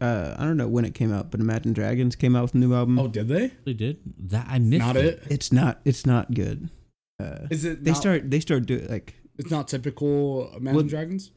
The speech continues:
Speaker 1: No, I mean, they, some of it is, and then they'll go into some weird, like, punk rock vibe, and I'm like, "That's just not for me." But I will, 'cause I've been listening to them, and I think they got too much hate. I mean, their first few albums,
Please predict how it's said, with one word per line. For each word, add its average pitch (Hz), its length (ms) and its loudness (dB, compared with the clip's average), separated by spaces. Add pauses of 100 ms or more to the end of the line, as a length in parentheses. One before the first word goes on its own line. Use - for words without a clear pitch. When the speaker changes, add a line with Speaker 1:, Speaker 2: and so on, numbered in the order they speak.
Speaker 1:
No, 143 240 -2
I 143 60 0
mean, 131 260 4
they, 131 480 2 (760)
some 175 120 4
of 147 140 0
it 131 100 4
is, 139 320 4
and 123 160 4
then 123 160 4
they'll 123 100 2
go 123 260 2
into 120 180 0
some 120 240 -2
weird, 123 320 -2
like, - 240 -10 (720)
punk 123 200 0
rock 131 420 -4 (680)
vibe, 143 320 4
and 117 100 6
I'm 107 140 0
like, 95 220 -8
"That's 120 260 -6
just 113 220 -6
not 107 180 -4
for - 140 -12
me." - 180 -14 (380)
But 143 100 2
I 143 80 2
will, 151 260 2
'cause 131 160 -2
I've 143 120 -2
been 143 120 4
listening 131 420 2
to 120 100 -6
them, 110 280 -2 (240)
and 123 100 -6
I 143 60 0
think 190 220 -4
they 147 100 2
got 123 280 -2
too 127 160 -2
much 113 220 -2
hate. - 220 -10 (220)
I 107 60 0
mean, 110 80 2
their 151 120 4
first 131 300 -2
few 117 220 0
albums, 110 540 -2